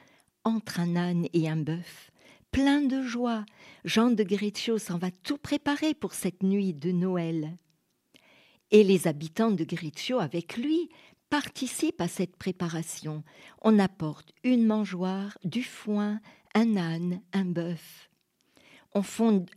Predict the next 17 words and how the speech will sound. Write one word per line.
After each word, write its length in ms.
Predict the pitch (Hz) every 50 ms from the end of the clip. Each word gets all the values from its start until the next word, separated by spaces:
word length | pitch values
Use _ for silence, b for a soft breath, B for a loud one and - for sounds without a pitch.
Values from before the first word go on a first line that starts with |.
| _ -
la 180 | 165 180 185 202
cire 460 | - - - - 285 294 254 - -
pour 160 | - 196 175
faire 260 | - - 208 196 190
des 160 | 180 147 190 196
bougies. 560 | 180 180 220 247 226 220 240 254 247 247 _ b b b b b b b b b b b b b b b b b
C'est 200 | b - - 240
qu'il 200 | 240 - 247 214
faut 240 | - - - 233 190
beaucoup 720 | 175 151 - 254 285 302 302 285 - - - 269 269 262
de 140 | 220 202 247
lumière 600 | 240 220 233 240 233 240 247 285 311 311 277 -
pour 240 | _ - 202 190 208
une 140 | 196 202 202
nuit 320 | 202 202 196 208 208 190
de 140 | 147 170 185
Noël. 640 | 180 180 180 185 175 170 175 175 165 165 165 170